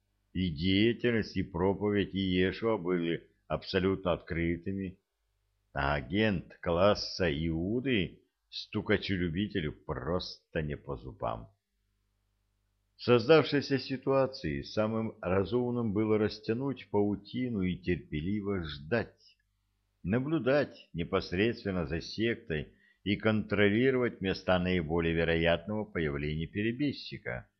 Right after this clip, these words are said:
подходы к Синедриону,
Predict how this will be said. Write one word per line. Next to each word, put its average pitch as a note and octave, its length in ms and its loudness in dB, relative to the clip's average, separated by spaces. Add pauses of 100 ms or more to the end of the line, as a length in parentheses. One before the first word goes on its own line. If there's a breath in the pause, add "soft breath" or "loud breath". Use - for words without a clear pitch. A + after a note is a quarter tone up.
(680)
подходы E2+ 560 0
к - 100 -14
Синедриону, F2+ 1120 -2